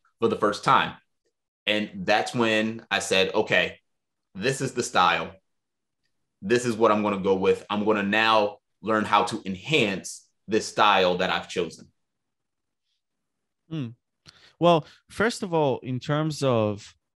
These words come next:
Speaker 2: the dating sphere, eh, like, the, you talked about dating in tw-, twenty sixteen, talked about race in twenty nineteen. Like,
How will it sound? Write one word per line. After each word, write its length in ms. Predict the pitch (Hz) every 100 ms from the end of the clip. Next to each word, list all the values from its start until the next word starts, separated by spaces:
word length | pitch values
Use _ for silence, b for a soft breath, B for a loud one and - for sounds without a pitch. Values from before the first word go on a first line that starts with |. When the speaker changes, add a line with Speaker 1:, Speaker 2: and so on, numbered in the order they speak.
| _ 127
Speaker 2:
the 100 | 117
dating 420 | 131 143 143 131
sphere, 440 | - - 120 113 123
eh, 120 | 127
like, 240 | 135 131
the, 80 | 139
you 220 | 135 143
talked 240 | 151 160 -
about 240 | 139 127
dating 400 | 117 123 120 120
in 160 | 117 110
tw-, 280 | - 113 -
twenty 220 | 123 113
sixteen, 460 | - 113 - 110 107
talked 240 | 185 -
about 180 | 165 123
race 420 | 120 135 139 - B B
in 80 | 120
twenty 280 | - 127 123
nineteen. 580 | 120 120 120 113 101 107 b b 165
Like, 180 | 165